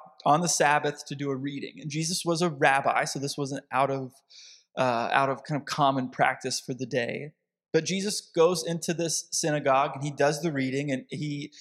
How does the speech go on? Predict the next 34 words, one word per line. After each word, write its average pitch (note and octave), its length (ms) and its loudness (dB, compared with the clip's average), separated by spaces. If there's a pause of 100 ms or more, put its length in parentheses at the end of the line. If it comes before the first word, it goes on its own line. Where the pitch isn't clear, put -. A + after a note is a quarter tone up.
(160)
chooses F3+ 400 -2
from D3+ 220 -4
Isaiah D3 420 0
sixty-one. C#3+ 1000 -4 (460)
And C#3+ 80 -8
Jesus D3+ 400 -6
reads, D3+ 440 -4 (420)
"The C#3 60 -4
Spirit F3 400 2
of D3 80 0
the D3 80 0
Lord D3+ 360 -2
is B2 160 -10
on C3 300 -10
me - 160 -20 (880)
because D#3 360 4
he F3 180 0
has D3+ 280 2
anointed D3+ 640 -2
me A2+ 280 -8 (320)
to C#3+ 80 -6
proclaim D3+ 560 -2
good D#3+ 180 -2
news D#3 380 -6
to - 120 -16
the B2+ 100 -20 (120)
poor. D#3 320 -8 (880)
He D#3+ 140 2
has D#3+ 180 2
sent F#3 160 0
me F3+ 140 -4
to D#3 120 -4
proclaim E3 720 -2
freedom D3+ 760 -2